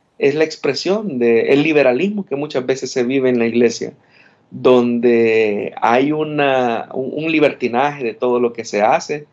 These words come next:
pero por el otro lado también está, eh, el legalismo, ¿verdad? Representado en el hijo mayor que se abstiene de todo, que tra-, que no, no, no disfruta de las bendiciones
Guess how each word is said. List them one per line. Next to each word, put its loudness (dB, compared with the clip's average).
pero 2
por 2
el 2
otro -2
lado 0
también -4
está, 0
eh, 0
el 4
legalismo, 0
¿verdad? -4
Representado -2
en -4
el -2
hijo -4
mayor 0
que -6
se -4
abstiene -2
de 0
todo, 0
que -4
tra-, 0
que -4
no, 0
no, -4
no -4
disfruta 0
de 2
las -2
bendiciones -2